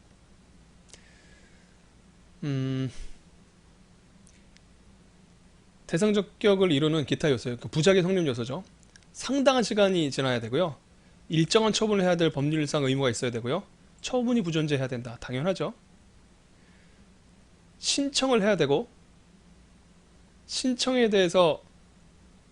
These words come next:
처분을 하지 않았어야 되고, 상당한 기간 동안 법률상 의무가 있는데도 안 했어야, 그래야 부작위가 성립한다는 이야기가 우리 행정소송법의 정의 규정에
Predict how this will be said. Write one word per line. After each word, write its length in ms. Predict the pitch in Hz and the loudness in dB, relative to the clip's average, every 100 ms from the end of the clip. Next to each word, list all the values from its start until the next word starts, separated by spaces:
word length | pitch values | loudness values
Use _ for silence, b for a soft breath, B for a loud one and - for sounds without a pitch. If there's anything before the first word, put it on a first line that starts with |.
| - - - _ - - - - - - - | -20 -20 -20 _ -20 -20 -20 -20 -20 -20 -8
처분을 380 | - 262 269 233 | -4 0 2 2
하지 140 | 220 | 2
않았어야 360 | 151 147 160 156 | 2 0 0 -2
되고, 320 | 123 123 202 - - - _ - - - - - - - | -2 -4 -6 -12 -20 -20 _ -20 -20 -20 -20 -20 -20 -16
상당한 600 | - 240 254 247 240 220 | -10 -4 0 4 4 4
기간 280 | 180 151 | 2 -2
동안 340 | 143 135 156 180 - - - - - - - - - - - - | 0 0 0 -2 -14 -20 -20 -20 -20 -20 -20 -20 -20 -20 -20 -10
법률상 520 | - 156 208 214 214 | -2 0 0 0 0
의무가 320 | 175 156 180 170 | 2 2 2 2
있는데도 720 | 123 151 202 214 233 240 180 | 2 2 2 2 2 2 2
안 100 | 143 | 0
했어야, 400 | 139 123 113 - _ | -4 -6 -8 -16 _
그래야 240 | - 170 180 | -2 0 0
부작위가 600 | 151 143 131 131 120 127 | 0 -2 0 0 0 -4
성립한다는 600 | 180 175 170 156 151 139 | -8 -6 -6 -4 -4 -2
이야기가 480 | 131 127 160 165 - - - - - - - | -4 0 2 0 -2 -20 -20 -20 -20 -20 -8
우리 240 | 170 156 151 | -2 -2 -2
행정소송법의 1200 | 214 214 196 165 - 214 208 165 143 135 147 117 - - | -4 -2 -2 -6 -10 -6 -4 -4 -2 0 -2 -6 -16 -8
정의 240 | 147 214 | -4 -2
규정에 460 | 196 180 151 123 | -2 -6 -8 -10